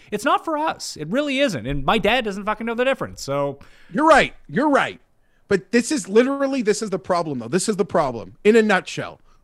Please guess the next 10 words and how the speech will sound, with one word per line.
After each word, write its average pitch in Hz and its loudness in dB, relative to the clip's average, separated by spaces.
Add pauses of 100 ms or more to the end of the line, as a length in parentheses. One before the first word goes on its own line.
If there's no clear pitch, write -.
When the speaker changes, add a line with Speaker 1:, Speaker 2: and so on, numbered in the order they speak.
(120)
Speaker 2:
Rory 220 4
on 196 2
ten 165 -2
yesterday. 104 -12 (580)
He 254 2
has 220 4 (100)
already 262 6
chipped 226 4
it 196 8
in 143 0